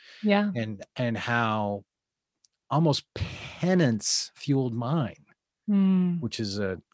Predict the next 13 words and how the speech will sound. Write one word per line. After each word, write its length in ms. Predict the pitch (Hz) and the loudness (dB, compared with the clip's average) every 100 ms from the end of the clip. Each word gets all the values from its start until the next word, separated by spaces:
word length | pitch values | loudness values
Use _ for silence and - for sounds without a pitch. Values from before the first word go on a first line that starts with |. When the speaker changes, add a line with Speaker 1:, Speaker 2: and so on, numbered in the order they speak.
| _ | _
Speaker 2:
complicated 640 | - 117 - - 104 95 | -4 -4 -4 -6 -4 -4
term 200 | - 101 95 | -6 -6 -4
that 100 | 92 | -6
maybe 240 | 95 95 | -6 -6
we 100 | 95 | -6
don't 140 | 95 | -4
have 140 | 92 87 | -4 -4
room 180 | 110 120 | -6 -4
for 200 | 107 95 | -4 -2
right 180 | 92 | -4
now. 260 | 90 90 90 | -6 -8 -8
But, 240 | 87 90 - _ - - - _ | -10 -12 -14 _ -20 -20 -20 _
um, 380 | 113 104 95 | -4 -4 -4